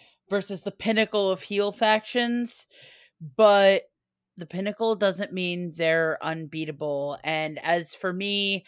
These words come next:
you know, you've got two iconic factions of their time periods, and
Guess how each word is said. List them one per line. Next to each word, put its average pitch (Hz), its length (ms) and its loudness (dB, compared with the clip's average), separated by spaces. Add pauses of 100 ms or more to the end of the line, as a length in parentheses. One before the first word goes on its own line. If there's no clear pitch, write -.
(460)
you 190 120 -4
know, 165 140 -2
you've 185 260 -8
got 180 260 4 (840)
two 233 360 0
iconic 208 680 4
factions 190 760 0
of 180 180 -2
their 190 160 0
time 226 380 -2
periods, 202 960 0 (600)
and 175 1000 0